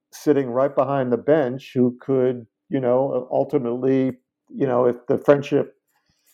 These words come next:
uh, grew in some, in some way, uh, who could provide me with, uh,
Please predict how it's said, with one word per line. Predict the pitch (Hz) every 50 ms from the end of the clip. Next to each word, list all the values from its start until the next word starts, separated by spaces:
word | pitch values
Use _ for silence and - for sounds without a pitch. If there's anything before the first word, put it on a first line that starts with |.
| _ _ _ _ -
uh, | - 135 135 131 127 127 127 120
grew | 101 123 143 180 202 185 151
in | 135 131 123
some, | - - 139 131 123 123 127 -
in | 131 123
some | 123 - 135 123 123 123
way, | 117 117 117 117 120 127 143 147 151 - -
uh, | 127 123 123 113
who | 110 139 139
could | 139 - - -
provide | - 135 113 120 131 127 131 135 131 127
me | 123 131 135 131 131 131 131 131
with, | 127 123 123 123 120 117 _ - -
uh, | 127 120 120 117 113 113 113